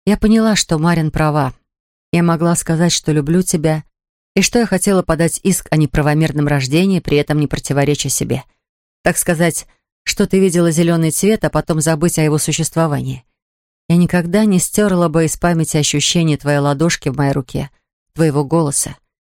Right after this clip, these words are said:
Я не могла представить себе жизнь без тебя. Если бы я не узнала тебя, моя история была бы другой.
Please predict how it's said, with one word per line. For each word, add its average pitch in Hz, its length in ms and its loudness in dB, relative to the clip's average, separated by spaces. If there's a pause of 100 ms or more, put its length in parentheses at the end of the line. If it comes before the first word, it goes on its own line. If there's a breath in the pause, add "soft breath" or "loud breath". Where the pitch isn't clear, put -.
(220)
Я 190 80 2
не 196 100 4
могла 202 300 2
представить 185 500 -2
себе 165 240 0
жизнь 156 300 0
без 135 120 -4
тебя. 135 360 -4 (680)
Если 156 200 -2
бы 143 100 0
я 156 180 0
не 156 100 2
узнала 151 420 0
тебя, 156 440 -2
моя 151 300 -2
история 151 320 -2
была 147 240 0
бы 156 80 -4
другой. 151 420 -2